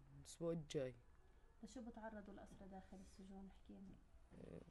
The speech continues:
Speaker 1: للضرب، للإهانات، لكل شي. ساحة حرب جوا. آه. إيه، الأسرى لابسين نص كم، كاتلتهم السكعة. بيناموا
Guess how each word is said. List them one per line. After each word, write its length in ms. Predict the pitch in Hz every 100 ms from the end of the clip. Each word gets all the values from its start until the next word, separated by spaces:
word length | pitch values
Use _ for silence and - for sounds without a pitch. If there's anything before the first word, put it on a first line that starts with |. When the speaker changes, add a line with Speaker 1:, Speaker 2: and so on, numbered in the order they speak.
| -
Speaker 1:
للضرب، 720 | 196 240 202 233 220 185 151 -
للإهانات، 920 | 165 175 180 180 180 180 175 156 143 - - - -
لكل 520 | 180 180 180 196 175
شي. 320 | - - 139 127 131 - - - - - -
ساحة 320 | - 180 170 -
حرب 260 | 175 156 139 - - -
جوا. 240 | 139 135 120 120 - - - - - - - - - - - - -
آه. 220 | 160 151 135 - - - - - - - - - -
إيه، 680 | 151 160 156 151 147 143 - 175 - - - - - - -
الأسرى 640 | - - 202 175 180 175
لابسين 580 | 165 165 - 170 165 156
نص 260 | - -
كم، 460 | - 160 151 139 135 135
كاتلتهم 500 | 151 151 156 - 160
السكعة. 600 | 147 - 160 - 127 131 - - - - - - - - - -
بيناموا 680 | 165 175 165 156 151 139